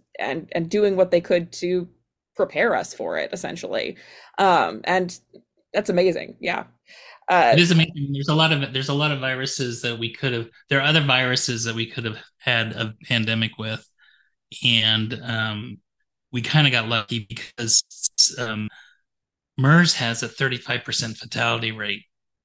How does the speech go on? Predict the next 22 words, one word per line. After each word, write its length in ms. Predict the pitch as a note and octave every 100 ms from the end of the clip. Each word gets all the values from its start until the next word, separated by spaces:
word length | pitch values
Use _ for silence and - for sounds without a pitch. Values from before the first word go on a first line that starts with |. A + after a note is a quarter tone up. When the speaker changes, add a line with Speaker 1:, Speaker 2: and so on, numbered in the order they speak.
| _ _ -
Speaker 1:
Whew. 180 | G4+ -
Speaker 2:
but 100 | B2
it's 260 | A#2+ - B2+
not 440 | C3 C3 C3+ A#2+
very, 480 | A2+ A#2+ B2 A#2+ A#2+
and 120 | B2
it 120 | B2
still 220 | - F#3+
exists, 420 | D#3 A2+ C3 A2+ -
by 120 | A2+
the 80 | A2
way, 140 | A2
it's 120 | G#2+
still 200 | - B2+
out 240 | A#2 A#2 -
there. 220 | G#2+ - - _ _ -
Um, 520 | B2 B2 A#2 A2 A2 - - - _
but 200 | B2+ B2
it's 300 | A#2 A#2 -
not 380 | C3 B2+ C3 A#2+
very 580 | A#2 A#2 A#2 A2+ A2 G2+
contagious. 920 | - A#2 C#3 G#2+ G2+ - - - -